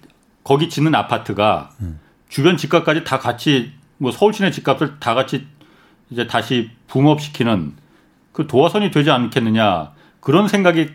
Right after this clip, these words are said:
Speaker 1: 간단한 단순한 생각이 들거든요. 용산에, 왜냐 워낙 좋은 입지니까.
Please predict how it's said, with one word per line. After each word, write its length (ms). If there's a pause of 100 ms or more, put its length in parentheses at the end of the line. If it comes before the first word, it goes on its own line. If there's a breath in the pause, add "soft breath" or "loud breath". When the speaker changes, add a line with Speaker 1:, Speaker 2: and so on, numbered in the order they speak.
(160)
Speaker 1:
간단한 460
단순한 420
생각이 240
들거든요. 460
용산에, 480 (240 loud breath)
왜냐 180
워낙 260
좋은 300
입지니까. 580